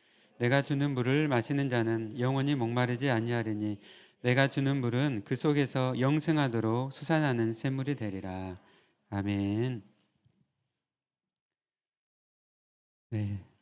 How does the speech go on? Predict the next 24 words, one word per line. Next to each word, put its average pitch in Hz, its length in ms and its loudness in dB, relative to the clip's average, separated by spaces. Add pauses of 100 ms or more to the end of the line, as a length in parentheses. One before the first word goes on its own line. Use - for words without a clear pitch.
(200)
어, 101 420 -6 (400)
저도 113 360 0 (100)
요한복음을 135 1080 2 (260)
읽으면서 127 840 -2
제가, 98 420 -4 (540)
어, 87 200 -8
대학교 127 340 -2
때 107 560 -6
예수님을 120 840 -6
영접하게 107 540 -4
됐습니다. 92 560 -12 (600)
어, 92 240 -12
그때 101 260 -8 (200)
대학교 117 380 -6
일 113 160 -4
학년 165 340 -2
때, 95 220 -12 (460)
그때가 - 400 -8
천구백구십 170 1000 -6
년도였는데요. 110 720 -6 (680)
그때 117 560 -6
이제 95 320 -8
요한복음을 113 580 -4
읽으면서 110 720 -4